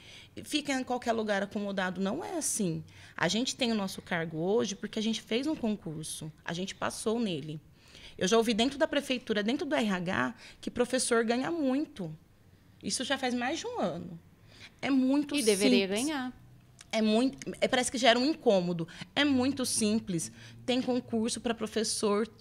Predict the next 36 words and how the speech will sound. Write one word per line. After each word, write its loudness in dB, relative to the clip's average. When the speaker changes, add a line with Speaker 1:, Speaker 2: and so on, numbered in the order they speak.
Speaker 1:
todo 6
ano. 0
É -2
só 2
fazer -4
uma 0
faculdade, 0
uma -2
pós-graduação -4
e -4
prestar -2
a -8
prova. -2
Speaker 2:
Exato. -10
Speaker 1:
É -2
a 0
coisa 4
mais 0
simples -4
que -4
existe. -6
Speaker 2:
Ali 0
na 2
Câmara 0
são -2
três 2
vereadores 2
que -8
são -2
professores, -2
né? -2
A, -4
a -4
Thaís, -2
Speaker 1:
A 0
Thaís. 4